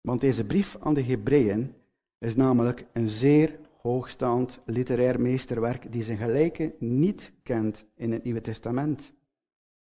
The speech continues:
Het is geschreven in het meest verfijnde Grieks. En de brief bevat niet minder dan honderdnegenenzestig woorden die in geen enkel ander Bijbelboek in het Nieuw Testament aangetroffen worden.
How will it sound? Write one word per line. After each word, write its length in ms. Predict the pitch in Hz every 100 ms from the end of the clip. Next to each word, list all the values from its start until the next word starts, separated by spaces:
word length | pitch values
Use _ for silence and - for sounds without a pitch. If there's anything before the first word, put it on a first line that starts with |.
| _ _ _ _ _
Het 120 | - 139
is 60 |
geschreven 440 | 143 - 190 214 180
in 100 | 147
het 160 | 147
meest 600 | 143 156 196 240 226 -
verfijnde 680 | - 143 - 180 202 202 180
Grieks. 640 | 143 123 113 - - - _ _ _ _ _ _ _
En 140 | 123
de 100 | 120
brief 360 | 113 143 196 -
bevat 420 | 135 127 135 135
niet 160 | 135 131
minder 280 | 170 180 131
dan 180 | 123
honderdnegenenzestig 1500 | 113 131 202 196 190 190 - 143 185 160 156 - 175 - 127
woorden 580 | 143 160 127 107 135 147 _ _
die 220 | - 127
in 80 | 123
geen 220 | 127 127
enkel 500 | 135 151 156 147 143
ander 400 | - 135 131 131
Bijbelboek 540 | 110 120 120 110 117 -
in 60 |
het 80 | 113
Nieuw 120 | 117
Testament 680 | 120 104 - 104 107 104 -
aangetroffen 680 | - 110 110 107 - 104 -
worden. 440 | 98 92 - -